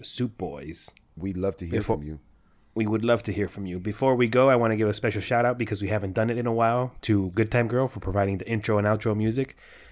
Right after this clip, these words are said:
Speaker 1: That is the song Dare to Be Cool off of the album Titles. Uh, you can find them anywhere where you stream music.
Speaker 2: And SoundCloud if you use a broke boy.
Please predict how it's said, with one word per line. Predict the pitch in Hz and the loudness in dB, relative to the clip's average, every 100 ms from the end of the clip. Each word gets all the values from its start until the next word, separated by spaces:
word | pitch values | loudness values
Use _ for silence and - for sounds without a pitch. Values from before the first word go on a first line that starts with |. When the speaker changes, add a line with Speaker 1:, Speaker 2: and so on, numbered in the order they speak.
| - | -10
Speaker 1:
That | 110 101 | 0 0
is | 98 | 2
the | 95 | 0
song | - 104 98 98 | 2 2 2 2
Dare | 104 101 | 2 2
to | 95 | 2
Be | 101 | -2
Cool | - 120 131 143 - | 0 2 2 0 2
off | 127 127 | 6 8
of | 131 117 | 6 2
the | 117 | 8
album | 110 104 98 | 8 8 2
Titles. | - 120 101 82 87 - - - _ 98 | 4 6 4 -2 -12 -16 -18 -20 _ -4
Uh, | 92 | -2
you | 92 | -2
can | 98 | -4
find | 92 98 95 | -2 -2 -2
them | 92 92 101 - | -4 -6 -8 -2
anywhere | 165 175 170 | 2 4 4
where | 160 | 4
you | 156 165 165 | 2 2 0
stream | - 165 156 | 2 4 4
music. | 156 139 92 - - - | 4 4 0 -10 -14 -4
Speaker 2:
And | 123 160 160 123 | 0 0 0 -4
SoundCloud | - 131 156 160 107 87 | -2 0 2 0 0 -2
if | 85 | -2
you | 98 | -2
use | 95 | -2
a | |
broke | 78 110 120 - | 2 2 2 0
boy. | 82 87 | -2 -4